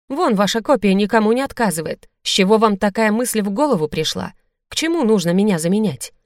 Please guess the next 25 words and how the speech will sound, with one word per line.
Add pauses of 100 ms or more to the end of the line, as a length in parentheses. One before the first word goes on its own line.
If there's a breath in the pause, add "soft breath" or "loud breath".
(280)
Я-то
уж
точно
к
управлению
вашим
герцогством (220)
отношения
не
имею. (420)
Извините,
но
вокруг
меня
слишком
много
странного". (200)
Бернар
не
смутился, (200)
а
выжидательно
на
меня
смотрел.